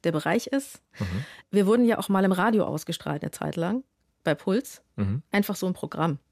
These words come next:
Speaker 1: Da habe ich mehrfach gesagt, finde ich gar nicht so gut, weil die Leute erwarten das vielleicht gar nicht.
Speaker 2: Mhm,
Speaker 1: Und dann
Speaker 2: okay.
Speaker 1: kommt da so Psychogelaber. Aber das war mir unangenehm, weil ich mir dachte, ich möchte nicht im Radio ausgestrahlt werden.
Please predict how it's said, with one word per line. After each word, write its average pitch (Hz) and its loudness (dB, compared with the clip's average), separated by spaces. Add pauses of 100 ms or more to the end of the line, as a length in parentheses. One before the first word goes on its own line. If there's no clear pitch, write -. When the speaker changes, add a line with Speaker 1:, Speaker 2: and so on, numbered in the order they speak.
(120)
Speaker 1:
Da 185 2
habe 180 4
ich 180 4
mehrfach 190 0
gesagt, 190 -4
finde 202 0
ich - -6
gar 175 0
nicht 190 2
so 185 -6
gut, 220 -4
weil 170 0 (240)
die 190 0
Leute 180 0
erwarten 180 0
das 165 -4
vielleicht 156 -8
gar 139 -6
nicht. - -12 (180)
Speaker 2:
Mhm, 101 -2
Speaker 1:
Und 110 2
dann 180 2
Speaker 2:
okay. 104 -8
Speaker 1:
kommt 208 0
da 202 4
so 185 0
Psychogelaber. 139 -2 (580)
Aber - -2
das 202 2
war 220 6
mir 254 6
unangenehm, 180 2
weil 185 0
ich 185 -2
mir 196 0
dachte, 214 -2
ich 208 4
möchte 247 0
nicht - 0
im 180 0
Radio 175 2
ausgestrahlt - -6
werden. - -8